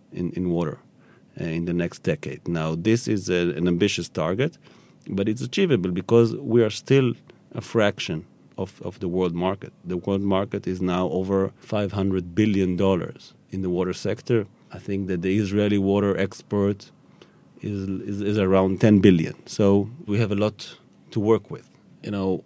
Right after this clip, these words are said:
water is, is not the industry. It's, it's a completely,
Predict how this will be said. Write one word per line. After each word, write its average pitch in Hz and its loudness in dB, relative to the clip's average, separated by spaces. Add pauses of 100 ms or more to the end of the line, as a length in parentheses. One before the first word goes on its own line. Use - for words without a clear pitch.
water 117 4
is, 92 -6
is 92 -4
not 98 2
the 95 2
industry. - -4 (180)
It's, 95 -8
it's - -8
a 127 -12
completely, 123 2